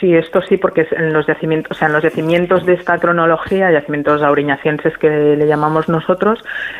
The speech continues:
em, se han documentado muchos, ah, buriles. Es decir, el buril es una pieza lítica que especialmente, pues, a empezar a ser más abundante en este momento, en el Paleolítico Superior. Y entonces esto sí que ya tenemos, ah, muchos estudios tecnológicos y,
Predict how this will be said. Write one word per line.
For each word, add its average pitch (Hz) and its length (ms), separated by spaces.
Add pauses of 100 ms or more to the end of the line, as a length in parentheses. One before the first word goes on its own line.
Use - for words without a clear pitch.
em, 160 400 (180)
se 170 80
han 170 80
documentado 165 640
muchos, 143 640 (160)
ah, 139 260
buriles. 139 520
Es - 60 (100)
decir, 147 160
el 139 160
buril 147 420
es 156 220
una 147 360
pieza 147 280
lítica 151 380
que 139 80
especialmente, 143 600
pues, 143 220 (440)
a 151 140
empezar 143 300
a 143 60
ser 151 180
más 143 160
abundante 143 520
en 139 100
este 135 220
momento, 147 380
en 175 80
el 156 80
Paleolítico 139 400
Superior. 165 640 (380)
Y 160 60
entonces 156 300
esto - 140
sí - 200
que 151 180
ya 143 160
tenemos, 147 580
ah, 139 340
muchos 156 540
estudios 156 640
tecnológicos 147 960
y, 147 220